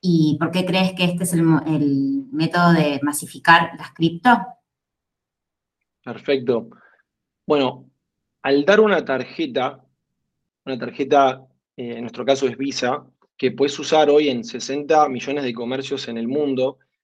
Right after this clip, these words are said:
Speaker 2: le damos un uso inmediato y una adopción, eh, instantánea en toda la infraestructura existente. Entonces, para nosotros la tarjeta es como un primer paso hacia esa adopción masiva, porque a las personas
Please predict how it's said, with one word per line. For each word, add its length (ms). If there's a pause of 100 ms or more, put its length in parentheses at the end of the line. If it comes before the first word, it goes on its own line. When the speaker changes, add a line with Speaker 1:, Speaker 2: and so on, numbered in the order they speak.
(460)
Speaker 2:
le 140
damos 500 (500)
un 460
uso 640
inmediato 760
y 100
una 140
adopción, 680 (300)
eh, 160
instantánea 880
en 200
toda 140
la 60
infraestructura 560
existente. 540
Entonces, 460 (420)
para 200
nosotros 600
la 200
tarjeta 360
es 80
como 560 (680)
un 140
primer 360
paso 300
hacia 280
esa 440 (380)
adopción 580
masiva, 460
porque 240
a 20
las 120
personas 560